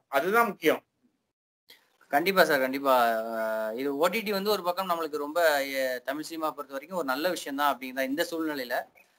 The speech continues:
Speaker 2: அஹ், கூடிய சீக்கிரத்துல நிறைய விஷயங்கள் நடந்து எந்த பிரச்சனைகளும் இல்லாம படங்கள்லாம் release பண்ணணும் அப்படிங்கிறது தான் எங்களோட வேண்டுகோளும் கூட.
Speaker 1: கண்டிப்பா, அது வந்து prosperity வரதாங்க வரும். ஏன்னா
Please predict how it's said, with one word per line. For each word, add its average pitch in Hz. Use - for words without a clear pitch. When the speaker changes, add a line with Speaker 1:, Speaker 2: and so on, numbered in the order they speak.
Speaker 2:
அஹ், 123
கூடிய 156
சீக்கிரத்துல 160
நிறைய 139
விஷயங்கள் 147
நடந்து 139
எந்த 131
பிரச்சனைகளும் 135
இல்லாம 135
படங்கள்லாம் 139
release 131
பண்ணணும் 123
அப்படிங்கிறது 113
தான் 120
எங்களோட 120
வேண்டுகோளும் 120
கூட. 220
Speaker 1:
கண்டிப்பா, 226
அது 190
வந்து 214
prosperity 254
வரதாங்க 226
வரும். 160
ஏன்னா 180